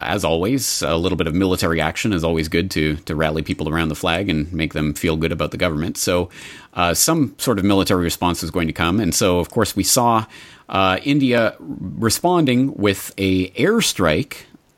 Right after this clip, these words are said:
uh, over Pakistan, actually breaching Pakistani airspace, uh, which led to a, uh, shoot down of a, a mig twenty-one by Pakistani fighters and just a lot of craziness.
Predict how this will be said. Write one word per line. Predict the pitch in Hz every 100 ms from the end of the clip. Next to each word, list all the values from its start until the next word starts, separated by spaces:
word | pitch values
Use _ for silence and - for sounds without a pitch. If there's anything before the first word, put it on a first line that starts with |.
| -
uh, | 90 85 80 80 -
over | 131 135 131
Pakistan, | - 107 87 90 - 78 80 127 -
actually | 95 98 - 92
breaching | 85 110 131 120
Pakistani | 104 90 - - 80 76
airspace, | 76 69 - 65 65 - - - - - - _ _
uh, | - 101 92 90 90 90
which | 90 104 -
led | 101 113 113 113
to | - 110 101 98 95 -
a, | 92 87 82 80
uh, | 80 76
shoot | 69 - 151 156
down | 120 110 110
of | 87
a, | 80 76 71 -
a | 80
mig | 98 107
twenty-one | - 98 82 78 113 131 123 113
by | 76
Pakistani | - 78 - - 73 73
fighters | - 143 151 143 123 110 85
and | 76 - - - - - -
just | - 190
a | 156
lot | 139
of | 113
craziness. | - 147 147 110 78 85 - -